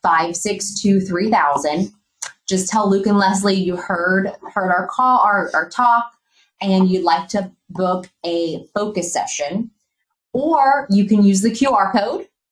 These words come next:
You can, again, use the camera app on your phone and pull up the Q R code. It's gonna take you right to the calendar to book a call.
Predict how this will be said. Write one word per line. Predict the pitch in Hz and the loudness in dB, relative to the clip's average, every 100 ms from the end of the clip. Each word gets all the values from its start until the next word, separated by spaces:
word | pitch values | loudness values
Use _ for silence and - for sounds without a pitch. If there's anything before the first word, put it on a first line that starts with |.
| _ - | _ -6
You | 202 196 | -2 0
can, | 214 185 180 180 | 0 0 0 0
again, | 185 196 240 | 0 2 4
use | 220 214 | 4 0
the | 208 190 190 | 0 0 0
camera | 226 214 226 202 | 0 2 2 2
app | 226 226 | 0 2
on | 220 | 2
your | 220 | 0
phone | 220 226 226 226 226 226 220 226 233 233 - - - | 0 2 4 4 4 4 4 4 2 -2 -8 -14 -10
and | 175 180 185 - - _ | -6 -4 -4 -8 -20 _
pull | - 226 | -2 0
up | 226 226 | 0 0
the | 233 226 | -4 -2
Q | 240 220 | 0 4
R | 208 214 214 | 4 2 0
code. | 240 214 196 | -2 0 -2
It's | 185 | -2
gonna | 190 | -2
take | 190 185 | 0 -2
you | 170 156 - | -4 -8 -2
right | 180 - - | -2 -2 -6
to | 190 | -6
the | 185 | -6
calendar | 180 180 170 170 165 160 156 151 | -4 -2 -2 -2 -2 0 0 -2
to | - | -8
book | 156 147 | -6 -6
a | - | -4
call. | 226 233 | -2 -2